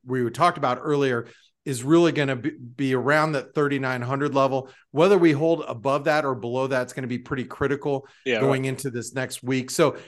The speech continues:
Speaker 1: I, you know, I, I, I think if you, if you, if you've been short, you know, you gotta be tightening your stops. And if you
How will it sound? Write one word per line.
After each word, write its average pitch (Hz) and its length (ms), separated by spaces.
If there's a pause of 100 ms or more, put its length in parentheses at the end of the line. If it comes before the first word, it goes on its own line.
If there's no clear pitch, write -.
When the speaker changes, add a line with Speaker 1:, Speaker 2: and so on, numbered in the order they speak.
(160)
Speaker 1:
I, 196 100
you 196 160
know, 196 120
I, 180 80
I, 180 380
I 170 40
think 220 220
if 151 120
you, 151 180
if 147 200
you, 147 320
if 139 160
you've 135 120
been 185 200
short, 208 500 (200)
you 147 120
know, 147 100
you 131 160
gotta 147 200
be 131 180
tightening 151 420
your 135 120
stops. 151 460
And 143 160
if 135 140
you 135 280